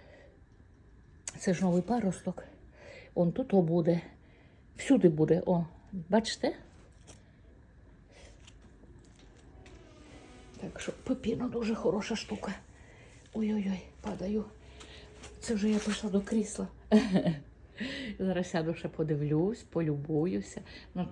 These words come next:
гляньте, ну чим не красота. Добренько, всім гарного і мирного дня.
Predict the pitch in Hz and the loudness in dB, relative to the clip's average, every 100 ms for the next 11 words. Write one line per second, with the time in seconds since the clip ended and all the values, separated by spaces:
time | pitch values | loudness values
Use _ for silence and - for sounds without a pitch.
0 | - 143 165 165 170 175 175 - 180 160 | -8 -6 -6 -6 -6 -6 -6 -4 -2 0
1 | 156 160 190 196 - 202 208 196 180 - | -2 -4 -8 -8 -8 -8 -6 -8 -10 -16
2 | - - - - - - - - - 220 | -20 -20 -20 -20 -20 -20 -20 -14 -6 -2
3 | 196 185 190 180 - 226 220 196 208 202 | 0 0 -2 -4 0 2 2 2 0 0
4 | 202 180 - 180 175 180 170 180 175 156 | -2 -2 -2 -2 0 0 0 0 0 -2
5 | 165 175 | -4 -4